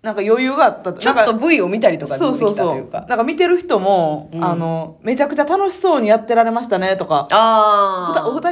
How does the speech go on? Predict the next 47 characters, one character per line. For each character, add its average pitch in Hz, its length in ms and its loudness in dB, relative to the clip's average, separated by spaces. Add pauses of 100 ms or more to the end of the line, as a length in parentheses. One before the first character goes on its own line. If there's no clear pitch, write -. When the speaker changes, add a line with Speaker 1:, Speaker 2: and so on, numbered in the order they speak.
Speaker 1:
人 226 80 -4
が - 0 -
楽 277 180 -6
し 302 60 -12
そ 285 80 -8
う 240 40 -6
に 214 40 -8
見 196 80 -8
え 190 80 -6
ま 202 140 -6
し 208 80 -12
た 208 100 0
っ 185 60 -10
て 202 60 -8
い 269 40 -2
う 302 80 0
の 277 100 -2
は、 302 140 4
Speaker 2:
う 175 60 -4
ん - 20 -10
う 175 40 -10
ん - 20 -10
う 160 300 -8
ん。 - 20 -8
Speaker 1:
や 214 100 -2
っ - 20 -4
ぱ 214 60 0
余 220 240 4
裕 285 160 4
が 381 140 6
あ 190 60 0
ん 185 40 -8
ね 165 80 -6
ん 147 40 -8
な。 139 200 -10
Speaker 2:
や 285 140 2
る 440 100 2
こ 427 140 -4
と 320 140 0
に 196 100 -2
集 285 180 -6
中 254 160 -10
で 254 80 -8
き - 60 -14
た 156 80 -8
よ 143 60 -10
な。 135 180 -12